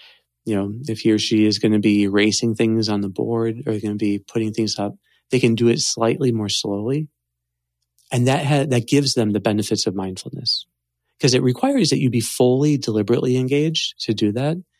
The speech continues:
That is what activates your medial prefrontal cortex fully. You know, that is what mindfulness does as well. So I think when, when you, if you look at the neuroscience of what's happening in the brain, that is gonna be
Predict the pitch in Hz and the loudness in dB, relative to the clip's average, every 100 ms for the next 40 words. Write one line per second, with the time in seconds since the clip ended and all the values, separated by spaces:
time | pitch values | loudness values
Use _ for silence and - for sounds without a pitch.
0 | _ _ 120 127 - 117 110 - 98 95 | _ _ 0 0 0 0 -2 -2 -6 -4
1 | 107 113 131 - - 104 101 98 101 120 | -2 0 0 -4 -2 -2 0 0 0 0
2 | 104 110 104 - 98 123 147 - - 95 | 0 -2 -2 -2 -2 -2 -4 -6 -2 0
3 | 107 139 156 _ _ - - - 110 110 | 0 -2 -4 _ _ -20 -18 -2 2 2
4 | 120 107 - 117 107 113 101 104 - 117 | 2 0 2 0 2 0 2 -2 0 -2
5 | 110 92 90 101 98 131 - - _ _ | 0 -2 -4 -6 -4 -4 -4 -8 _ _
6 | _ _ - - 110 180 147 123 120 117 | _ _ -4 -2 2 2 2 2 2 2
7 | 110 107 123 127 131 139 101 113 190 180 | 2 0 0 0 0 0 0 2 2 0
8 | 104 95 98 - - _ _ _ _ _ | -2 -4 -4 -4 -6 _ _ _ _ _
9 | - 107 113 113 113 110 113 107 98 92 | -6 2 2 2 -2 -2 0 0 -2 -4
10 | 95 123 113 95 98 _ _ _ _ _ | -4 -4 -2 -4 -10 _ _ _ _ _
11 | _ _ - 156 226 254 254 240 156 147 | _ _ -2 2 2 2 2 2 4 2
12 | 147 147 | 4 0